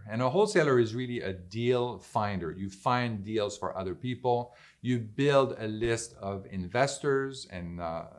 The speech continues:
and real estate developer, and you understand what kind of properties they're looking for and how to run the numbers.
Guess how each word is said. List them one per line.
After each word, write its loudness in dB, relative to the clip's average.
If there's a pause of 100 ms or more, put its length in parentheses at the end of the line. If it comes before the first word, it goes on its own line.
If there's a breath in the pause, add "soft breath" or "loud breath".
(280)
and -6
real 0
estate -4
developer, 0 (340 soft breath)
and -2
you -2
understand 0
what 2
kind 2
of -8
properties -2
they're -4
looking -2
for 0
and -8
how -2
to -4
run -4
the -8
numbers. 0